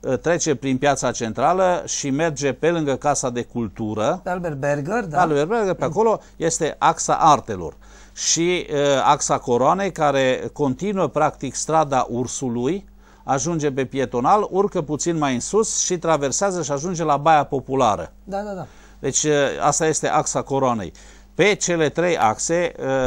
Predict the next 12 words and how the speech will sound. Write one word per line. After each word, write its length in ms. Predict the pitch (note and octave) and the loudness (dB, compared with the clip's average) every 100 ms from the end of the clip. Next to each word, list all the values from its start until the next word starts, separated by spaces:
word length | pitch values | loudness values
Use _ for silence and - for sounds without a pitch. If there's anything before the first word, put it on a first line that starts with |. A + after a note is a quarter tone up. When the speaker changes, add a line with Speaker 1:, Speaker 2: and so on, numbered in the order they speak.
| B2+ | 2
Speaker 1:
reabilitarea 1040 | D3 C3+ C3+ C3+ - G3+ F3 C3 F#2+ - - - - E3 | 2 2 0 0 8 10 10 6 2 -2 -14 -20 -18 -8
zonelor 520 | G#2+ E3 E3+ D3+ C3+ | 0 0 2 0 0
respective 680 | B2+ - A2 F3 G3 F3 - | -2 -4 -4 -2 0 -2 -4
am 220 | - B2 B2+ | -6 -4 -2
fundamentat 600 | C3+ B2+ A#2+ B2 D#3 D#3 | -2 -2 -2 0 -2 0
undeva 400 | C3+ B2 A#2+ D3+ | 0 0 0 0
aproape 500 | - A2 D3+ D3 A2+ | 0 -2 -2 -2 -4
de 160 | B2+ | -4
zece 320 | A#2+ C3+ B2+ A#2 | -4 -4 -4 -4
milioane 380 | A#2 B2 A#2 | -2 -2 -2
de 140 | A2 G#2 | -2 -2
euro. 300 | F#2+ D2 | -4 -8